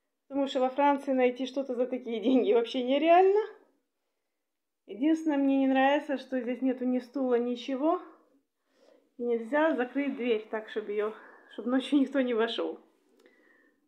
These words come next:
Так проснёшься, и документики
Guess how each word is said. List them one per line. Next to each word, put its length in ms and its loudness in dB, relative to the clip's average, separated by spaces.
Так 180 -12
проснёшься, 600 0
и 280 -2
документики 800 -2